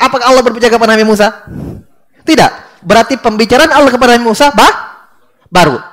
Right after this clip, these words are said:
Ini tinjau dari apa? Satu persatunya. Tapi ditinjau dari asal sifat itu kodim. Kita tidak boleh katakan baru. Paham? Datang lagi masa Nabi kita Muhammad sallallahu alaihi wasallam.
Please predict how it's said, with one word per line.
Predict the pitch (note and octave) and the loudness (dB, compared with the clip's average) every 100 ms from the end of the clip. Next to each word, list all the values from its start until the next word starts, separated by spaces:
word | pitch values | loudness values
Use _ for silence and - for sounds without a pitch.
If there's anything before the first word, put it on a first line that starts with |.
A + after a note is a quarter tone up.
| - | -8
Ini | A#3 | -6
tinjau | A#3+ C4+ C#4 | -4 -2 2
dari | C#4 | 4
apa? | C4+ C4+ D4+ - - _ _ - | 4 2 -2 -8 -20 _ _ -4
Satu | A#3 C4 | -2 -2
persatunya. | C4+ C#4 D4 B3+ D3 - - _ - | -2 -2 -2 -4 -4 -6 -20 _ -2
Tapi | - C4+ D#3 - - - _ _ _ _ _ | 0 0 -2 -4 -20 -20 _ _ _ _ _
ditinjau | F3+ G3+ D#4 C#4 | -4 -4 0 0
dari | B3+ - - | 0 -4 -2
asal | D#4+ - D4+ | -2 0 0
sifat | C#4 C#4 C#4 | 0 -2 -2
itu | B3 D4+ D#4 - - - - | -2 -2 -4 -12 -20 -20 -8
kodim. | E3 D3 A2+ A2 _ _ | -6 -6 -10 -20 _ _
Kita | - A3 | -6 -4
tidak | G3 G3+ | -2 -2
boleh | F#3+ | -2
katakan | D#3 D3+ D3+ | -2 -4 -2
baru. | B2+ A2+ - _ _ _ _ _ _ - - - _ _ _ _ - | -4 -4 -10 _ _ _ _ _ _ -20 -20 -20 _ _ _ _ -2
Paham? | A#3+ C#4 - - _ _ _ _ _ _ _ _ _ _ _ _ _ | -2 -2 -10 -20 _ _ _ _ _ _ _ _ _ _ _ _ _
Datang | A3+ C#4 D4 | 0 2 2
lagi | D4+ D4+ | 2 2
masa | D4 D4+ C4+ | 0 0 0
Nabi | B3+ B3 | 0 -2
kita | C4 B3+ | -2 -2
Muhammad | A3+ C4+ C4 G#3+ | -2 -4 -4 -2
sallallahu | A3+ | 0
alaihi | G#3+ G#3 | 0 0
wasallam. | G3+ | 0